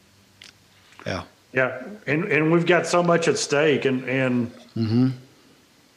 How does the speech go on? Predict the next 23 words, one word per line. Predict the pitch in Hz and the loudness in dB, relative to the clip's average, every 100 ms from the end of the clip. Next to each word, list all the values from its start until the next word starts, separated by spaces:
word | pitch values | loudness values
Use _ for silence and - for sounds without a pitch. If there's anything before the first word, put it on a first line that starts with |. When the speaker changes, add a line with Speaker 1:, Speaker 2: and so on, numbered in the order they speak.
| _ - - - - 170 - - - - | _ -12 -10 -6 -6 -8 -10 -14 -18 -6
Speaker 2:
you | 156 | 0
know, | 156 151 147 139 135 139 - | 2 4 6 4 4 -4 0
there's | 143 | 2
a | 151 | 4
lot | 151 165 | 4 4
of | 165 | 4
believers | 139 143 143 135 135 123 117 | 4 4 4 4 2 0 -4
who, | - - 127 123 120 120 117 - - - - - _ - | -6 -2 2 2 2 0 -4 -8 -18 -16 -16 -18 _ -6
like | 131 127 127 | -2 0 0
I | 127 | 0
do, | 120 120 | 2 2
believe | 117 120 123 120 | 2 0 0 0
in | 117 | -2
eternity. | 107 127 120 113 101 101 104 _ _ _ _ _ _ _ _ _ _ - - _ _ _ _ _ _ _ - | -4 -4 -4 -4 -6 -10 -16 _ _ _ _ _ _ _ _ _ _ -20 -20 _ _ _ _ _ _ _ -6
And, | 123 120 123 - _ _ _ | -2 -2 -4 -10 _ _ _
and | 123 127 127 | -2 0 2
when | 139 | 2
you | 143 | 2
start | 131 156 165 170 | 0 2 2 0
to | |
contemplate | - - 151 156 156 135 156 139 135 127 | -4 0 0 0 0 0 2 4 4 0
eternity, | 123 117 - 151 156 123 104 98 90 _ - | -4 -4 -2 0 0 0 -4 -6 -14 _ -8
<laughs> | - | -6